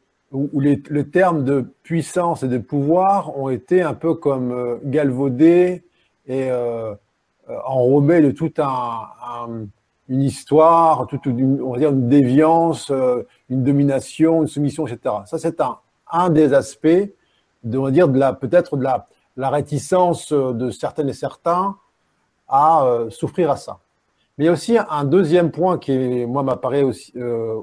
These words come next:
aussi important, c'est que, bien sûr, la peur de contacter cette puissance-là ou ce pouvoir-là est directement liée à la responsabilité. Ça veut dire que, euh,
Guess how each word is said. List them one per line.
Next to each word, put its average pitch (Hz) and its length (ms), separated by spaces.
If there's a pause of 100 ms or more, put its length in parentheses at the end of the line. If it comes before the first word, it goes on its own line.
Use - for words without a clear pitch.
aussi 127 240
important, 170 680 (500)
c'est 180 300
que, 156 540 (300)
bien 139 240
sûr, 214 360 (380)
la 143 680
peur 185 560
de 135 220
contacter 151 680
cette - 360
puissance-là 160 800
ou 123 80
ce 131 120
pouvoir-là 143 760 (920)
est 147 120
directement 160 720
liée 139 540
à 147 80
la 139 100
responsabilité. 147 960 (680)
Ça 151 140
veut 170 60
dire 202 280
que, 147 560 (360)
euh, 127 420